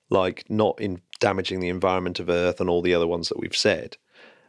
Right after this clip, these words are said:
And then you can send those products down to Earth or maybe to other space stations and stuff like that as you expand out into space.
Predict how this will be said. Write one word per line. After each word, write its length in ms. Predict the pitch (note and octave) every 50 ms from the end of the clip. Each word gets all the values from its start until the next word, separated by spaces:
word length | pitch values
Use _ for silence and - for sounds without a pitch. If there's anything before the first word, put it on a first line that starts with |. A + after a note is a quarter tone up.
| _ -
And 180 | A2+ A2+ A2 F#2+
then 300 | G2 C3+ C#3 D3 D3 C#3
you 160 | C3 B2 A2
can 180 | - - A2 G2+
send 400 | - - - A#2+ A2+ A2 G#2+ G#2+
those 220 | G#2+ G#2+ G#2 G2+
products 440 | - - A#2+ G#2+ F#2+ G2+ - - -
down 300 | - A2+ G#2 G2+ G2 F2+
to 200 | - - F#2+ A2
Earth 420 | A2+ F#2+ - - - - - - - _ _ _ _ _ _ _ _ _ _ _ _ _
or 200 | A#2 A2+ G#2+ G2
maybe 440 | G2 G2 F#2+ F#2 F2+ - F#2+ F2 - _ _ _ _ _ _ _ _ - - _ -
to 320 | - G#2+ G2 F#2+ F#2+ - -
other 460 | G#2+ G2 F2+ F#2+ F#2 F2+ F2 F2 E2+
space 380 | - - - - G#2 G2+ F#2 -
stations 480 | - G2 F#2 F2+ - - - - -
and 80 | - -
stuff 220 | - - - - -
like 120 | - -
that 200 | - - - - - _ _ _ _ _ _ _ -
as 160 | G#2 F#2 -
you 100 | G2 F#2
expand 540 | F#2+ - - - - - G2+ F#2+ F2+ F2+ F2
out 240 | F2 F2 E2+ - -
into 180 | F2+ - - -
space. 500 | - - - F#2 - A2 - - -